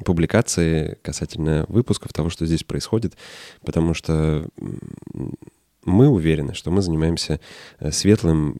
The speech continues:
приятным и важным делом для всех участников педагогического процесса. Всем пока.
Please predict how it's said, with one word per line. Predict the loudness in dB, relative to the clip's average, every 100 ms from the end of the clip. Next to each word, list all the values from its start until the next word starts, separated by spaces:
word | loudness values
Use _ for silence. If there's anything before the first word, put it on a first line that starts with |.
| _
приятным | 0 4 4 2 -2
и | -2 -2 0 0 0 -2 -8 -10
важным | 0 2 2 2 -4 -4
делом | -2 4 4 4 -4 -10 -20 -20 -10 -8
для | -2 0 0
всех | 0 2 2
участников | 0 -4 -4 -6 -8 -6
педагогического | -4 -2 -2 -2 -6 -6 -6
процесса. | -6 -8 -10 -16 -18 _ _ _ _ _ _ _ _ _
Всем | -8 -8
пока. | -6 -8 -8